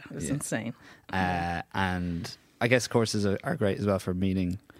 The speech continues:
Speaker 2: new people as well. And
Speaker 1: Yeah, no,
Speaker 2: new
Speaker 1: what they did,
Speaker 2: collaborators.
Speaker 1: we, we, I met amazing, um, uh, filmmakers. There was, like, Brian Rossi. I've just, we just did a Wexford County Council short film that
Speaker 2: Great.
Speaker 1: the two of us met on that course,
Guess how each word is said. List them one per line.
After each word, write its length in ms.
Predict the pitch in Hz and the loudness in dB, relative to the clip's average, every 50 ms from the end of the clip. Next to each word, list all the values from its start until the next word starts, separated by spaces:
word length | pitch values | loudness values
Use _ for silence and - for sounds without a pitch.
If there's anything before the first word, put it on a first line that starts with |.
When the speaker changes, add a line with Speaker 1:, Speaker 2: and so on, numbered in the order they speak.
| - - _ _ _ _ _ _ _ - | -20 -20 _ _ _ _ _ _ _ 0
Speaker 2:
new 220 | - 101 101 92 | 0 2 2 2
people 360 | - - - 143 - 107 98 95 | 0 -2 -2 2 2 4 4 4
as 120 | 90 92 | 2 2
well. 340 | 98 104 104 101 95 90 98 - _ - - - - - - | 2 2 2 2 0 -2 -4 -10 _ -20 -20 -20 -20 -6 -2
And 120 | - 220 | 0 2
Speaker 1:
Yeah, 260 | 226 254 277 294 302 294 | 4 4 4 4 2 2
no, 140 | 240 233 226 | 2 2 2
Speaker 2:
new 100 | 214 190 | 0 -2
Speaker 1:
what 200 | 190 208 - - | -2 0 0 2
they 120 | - 269 | 2 2
did, 200 | 240 - 262 240 | 2 2 2 2
Speaker 2:
collaborators. 40 | - 214 | 2 2
Speaker 1:
we, 240 | 226 208 185 - - | 0 0 0 -2 0
we, 280 | - 233 220 208 190 165 - - - _ - - - - - - - | 0 0 2 0 -2 -6 -10 -14 -18 _ -16 -14 -14 -16 -8 -2 0
I 40 | 190 | 2
met 240 | 208 220 233 226 - - - - | 2 2 2 0 -2 -6 -4 0
amazing, 600 | - 208 190 208 214 220 220 202 - 220 196 180 - - - - - - - | 2 4 4 4 4 2 2 0 0 0 0 0 -2 -6 -12 -14 -12 -8 -4
um, 480 | 170 165 170 170 160 160 160 160 151 - _ _ - - - - - - - - - - - - - _ _ - | -2 -2 0 0 0 0 -2 -4 -6 -8 _ _ -20 -20 -20 -20 -20 -20 -20 -20 -20 -20 -20 -20 -20 _ _ -10
uh, 320 | - - 147 147 117 - - | -4 0 0 0 0 -2 -4
filmmakers. 600 | - - - 202 190 190 175 170 - 185 165 165 - | -2 0 2 2 4 2 0 0 0 -2 -2 0 0
There 100 | 180 160 | 0 0
was, 220 | 165 160 160 - | 2 0 0 0
like, 240 | 165 151 143 - - - - - - - | 0 0 0 -2 -6 -12 -14 -14 -4 0
Brian 220 | 214 190 190 185 | 2 2 2 2
Rossi. 340 | 185 180 185 - - 202 156 | 0 0 -2 0 0 2 2
I've 80 | 143 170 | 2 2
just, 360 | 175 180 180 - - - - | 0 0 0 -2 -4 -4 -4
we 80 | 202 185 | -4 -2
just 200 | - 220 - - | -2 -2 0 0
did 140 | - 208 | 2 2
a 60 | 190 170 | 2 2
Wexford 420 | 175 175 175 - - - 180 165 | 2 0 0 -2 -2 -2 -2 -2
County 220 | - - 185 170 - | -2 -2 -2 -2 -2
Council 460 | - - 170 170 175 165 - - 147 | -4 -2 -2 -2 -2 -2 -2 -4 -2
short 320 | 139 - - - 160 160 | -2 -2 -2 -2 -4 -4
film 340 | - - - 180 165 151 165 - - - - - - - - - - - | -4 -4 -2 0 0 0 -2 -4 -10 -20 -20 -20 -20 -20 -20 -16 -6 -2
that 60 | - 175 | -2 0
Speaker 2:
Great. 80 | 90 | 0
Speaker 1:
the 60 | - 190 | -2 0
two 120 | - - 214 | 0 2 2
of 80 | 190 | 2
us 100 | 202 185 | 2 0
met 240 | 196 185 185 185 - | 2 0 0 0 0
on 100 | 196 185 | 0 0
that 140 | 170 165 - | -2 -4 -6
course, 480 | - - 185 165 156 156 - - - | -4 -2 -2 0 0 -2 -2 -4 -6